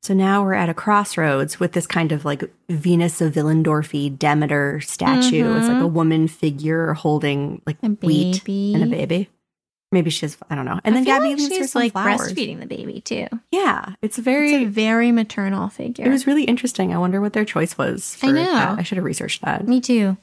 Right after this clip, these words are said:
Speaker 1: But Gabby leaves flowers for the statue.
Speaker 2: Oh, I didn't even notice that.
Speaker 1: Yeah,
Speaker 2: That's
Speaker 1: it's,
Speaker 2: so
Speaker 1: like, this
Speaker 2: nice.
Speaker 1: really lovely, I just,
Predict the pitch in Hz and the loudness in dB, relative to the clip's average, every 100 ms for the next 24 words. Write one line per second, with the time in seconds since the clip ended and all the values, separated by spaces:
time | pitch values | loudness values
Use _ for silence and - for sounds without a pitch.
0 | - 170 170 175 170 160 156 - 135 127 | -4 2 2 4 2 2 0 0 2 2
1 | 110 - - 156 156 147 156 175 151 - | -2 -6 -8 -6 -2 -2 -4 -6 -8 -6
2 | 147 - 294 349 381 359 349 370 349 339 | -6 -4 -2 0 0 0 0 0 0 2
3 | 311 330 330 320 - 381 381 - 233 247 | 2 0 -2 -2 2 4 4 2 2 2
4 | 302 320 226 247 254 254 262 247 233 240 | 0 0 0 0 2 2 2 2 0 0
5 | 240 226 220 214 _ _ _ _ _ _ | 0 0 -2 -6 _ _ _ _ _ _
6 | - 214 320 | -4 -2 -2